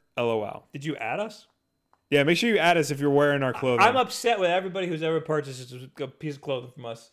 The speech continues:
Speaker 2: 'cause I don't get enough
Speaker 1: Yeah.
Speaker 2: pictures of my little babies wearing all of our clothes.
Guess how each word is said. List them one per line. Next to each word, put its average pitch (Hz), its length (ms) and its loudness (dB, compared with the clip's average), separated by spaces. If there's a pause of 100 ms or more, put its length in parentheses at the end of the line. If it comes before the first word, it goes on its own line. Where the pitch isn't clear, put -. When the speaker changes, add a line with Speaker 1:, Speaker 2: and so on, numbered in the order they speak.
(200)
Speaker 2:
'cause 147 180 -16
I 151 100 0
don't 151 140 0
get 143 120 2
enough 135 240 -4
Speaker 1:
Yeah. 107 180 -2
Speaker 2:
pictures 127 300 -6
of 123 80 -10
my 123 140 -4
little 127 200 -8
babies 135 460 -8
wearing 120 220 -8
all 120 180 -8
of 120 80 -14
our 107 60 -12
clothes. - 320 -20